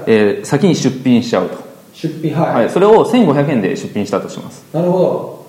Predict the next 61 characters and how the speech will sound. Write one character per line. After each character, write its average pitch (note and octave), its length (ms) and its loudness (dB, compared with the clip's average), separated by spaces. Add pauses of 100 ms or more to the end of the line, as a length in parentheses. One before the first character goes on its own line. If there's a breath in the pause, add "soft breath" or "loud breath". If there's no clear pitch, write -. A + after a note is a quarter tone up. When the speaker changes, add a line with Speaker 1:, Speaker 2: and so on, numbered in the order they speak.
Speaker 1:
い A2 60 -2
い - 20 0
で E2+ 60 -4
す - 80 -12
か？ G#2 100 0
Speaker 2:
は C#3+ 220 -4
い。 - 40 -6
Speaker 1:
こ B2+ 60 4
れ A2 60 4
頭 D3+ 260 4
の D3 80 4
中 B2 100 4
で G2 160 2
ち - 100 -6
ょ - 20 -2
っ - 20 -2
と F#2 180 0 (320 loud breath)
こ C3 120 2
ん - 20 8
が A#2 80 6
ら A2+ 60 6
が A2 100 6
る G#2 60 2
か F#2+ 80 -4
も F2 80 -4
し E2+ 100 -8
れ F2+ 80 0
ま F2 140 -4
せ F#2 100 -2
ん F2+ 40 0
け - 40 0
ど、 G2 120 -6 (200)
考 - 80 0
え A2 120 6
て - 60 -2
く - 60 -2
だ - 60 -6
さ A#2+ 100 0
い F3 60 2
ね。 - 60 -2
千 F#3+ 180 2
五 C3+ 40 8
百 A2+ 140 6
円 G#2+ 60 2
で F#2+ 80 -2
出 G2+ 200 -4
品 F#2 160 -2
し - 100 -6
た。 - 100 -2
Speaker 2:
は - 360 -4
い。 - 40 0
Speaker 1:
で、 D#3+ 260 4
買 F3+ 180 4
う G#3+ 80 8
人 D3 200 0
が G#2+ 160 0
い G#2 60 -4
ま G#2+ 180 0
し - 180 -14
た。 A2+ 60 2
Speaker 2:
は B2 400 -2